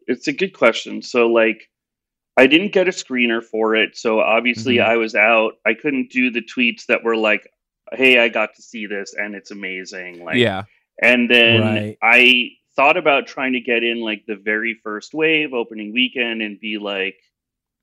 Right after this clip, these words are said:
Speaker 3: Night of, hits Hulu, you're watching, boom, everybody check this out. I'm onto the
Speaker 1: Exactly.
Speaker 3: new hotness. Like, that's cool.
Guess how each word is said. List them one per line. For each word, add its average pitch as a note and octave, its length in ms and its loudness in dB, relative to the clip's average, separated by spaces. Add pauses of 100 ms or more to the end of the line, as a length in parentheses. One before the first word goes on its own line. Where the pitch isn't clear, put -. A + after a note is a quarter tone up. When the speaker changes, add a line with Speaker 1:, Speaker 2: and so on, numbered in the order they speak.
(220)
Speaker 3:
Night D3 320 6
of, C3+ 160 4
hits C#3 320 -2
Hulu, B2 560 2
you're C3+ 240 4
watching, A#2+ 640 -2 (100)
boom, B2+ 460 4
everybody A#2+ 360 0
check - 300 -6
this A#2+ 220 -6
out. A2 340 -4 (400)
I'm B2+ 220 2
onto B2 180 2
the A#2 60 -2
Speaker 1:
Exactly. G#2+ 240 0
Speaker 3:
new A2+ 60 -4
hotness. G#2+ 760 -8 (380)
Like, A2 440 -4 (640)
that's C#3 380 0
cool. A#2+ 520 0